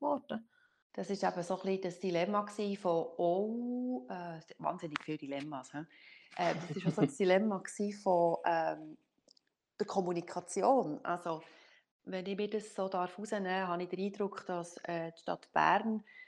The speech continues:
Speaker 2: für ihre Kitas ziemlich eine klare Kommunikation hat rausgelassen, was jetzt gilt und was jetzt nicht.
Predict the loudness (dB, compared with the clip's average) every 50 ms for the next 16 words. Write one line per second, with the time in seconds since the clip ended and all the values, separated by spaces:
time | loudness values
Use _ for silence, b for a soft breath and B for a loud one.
0 | b b b _ _ _ -14 -4 -2 0 0 0 0 -2 -4 -6 -6 -6 -4 -4
1 | -4 0 2 2 2 2 0 -4 -12 -20 -10 _ 0 0 2 2 0 0 0 0
2 | 0 -2 -4 -8 -14 _ _ -8 -4 -2 -2 -2 0 2 6 6 6 6 6 2
3 | 0 -2 -2 0 0 -2 -4 -4 -8 -10 -4 0 2 4 4 4 2 -2 -4 -6
4 | -8 -8 -6 -6 -6 -6 -4 2 4 8 8 10 10 8 6 4 B B B B
5 | B B B -4 -2 -2 -2 -4 -6 0 2 2 4 4 2 -2 -8 -8 -8 -8
6 | -4 -2 0 0 0 -2 -4 -8 -6 -2 0 2 4 4 4 2 2 -2 -8 -10